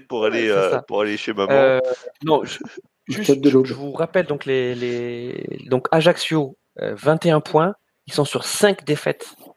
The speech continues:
Speaker 2: consécutives.
Speaker 1: Ah, il peut
Speaker 2: Euh,
Speaker 1: faire mieux, il
Speaker 2: Troyes,
Speaker 1: peut faire, il peut mieux faire
Speaker 2: Troyes,
Speaker 1: comme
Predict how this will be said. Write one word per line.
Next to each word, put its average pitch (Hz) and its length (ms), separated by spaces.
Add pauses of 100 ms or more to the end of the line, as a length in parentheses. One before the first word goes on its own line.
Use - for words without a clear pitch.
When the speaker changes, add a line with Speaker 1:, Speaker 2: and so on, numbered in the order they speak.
(120)
Speaker 2:
consécutives. - 600 (680)
Speaker 1:
Ah, 87 140
il 117 40
peut 120 60
Speaker 2:
Euh, 117 200
Speaker 1:
faire 90 180
mieux, 85 80
il 180 60
Speaker 2:
Troyes, 185 140
Speaker 1:
peut 120 60
faire, 101 200
il - 280
peut 131 80
mieux 139 160
faire - 160
Speaker 2:
Troyes, 196 200
Speaker 1:
comme 190 40